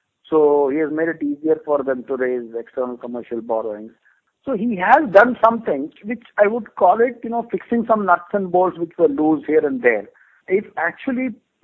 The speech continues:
carried out properly, they could actually improve some efficiencies within the system, which would go a much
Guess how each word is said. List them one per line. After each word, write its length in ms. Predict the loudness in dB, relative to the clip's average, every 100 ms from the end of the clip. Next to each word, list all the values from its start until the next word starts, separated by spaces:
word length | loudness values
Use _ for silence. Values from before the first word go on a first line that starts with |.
| -2
carried 280 | 2 4 4
out 220 | 4 4
properly, 540 | 2 4 0 -4 -8 -8
they 180 | -6 -4 -4
could 200 | -6 -6 -8
actually 600 | -8 -8 -6 -2 -2 -2
improve 460 | -6 -8 -4 -4 -2
some 200 | -4 -2
efficiencies 640 | -4 -8 -8 -6 -6 -8 -6
within 200 | -6 -4
the 60 | -6
system, 340 | -8 -12 -16 -20 _ _ _ _ _ _
which 240 | -6 -6 -4
would 160 | -6 -6 _ _ _ _ _ -2
go 300 | 4 4 4
a 80 | -4
much 720 | -4 -6 -6 -10 -6 -6 -6